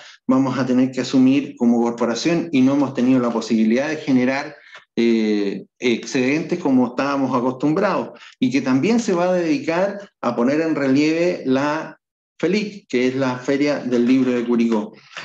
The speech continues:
Y también hay otra idea que aún está gestándose y que todavía no tiene, eh, la, la consistencia y el avance de los otros proyectos que les he mencionado,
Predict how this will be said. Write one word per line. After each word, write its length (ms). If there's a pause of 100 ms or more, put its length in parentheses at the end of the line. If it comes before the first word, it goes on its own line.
Y 100
también 380
hay 160
otra 480
idea 680 (360)
que 140
aún 360
está 440
gestándose 960
y 160
que 120
todavía 480
no 260
tiene, 580
eh, 160
la, 280
la 440
consistencia 600
y 120
el 100
avance 400
de 80
los 160
otros 260
proyectos 420
que 100
les 180
he 60
mencionado, 580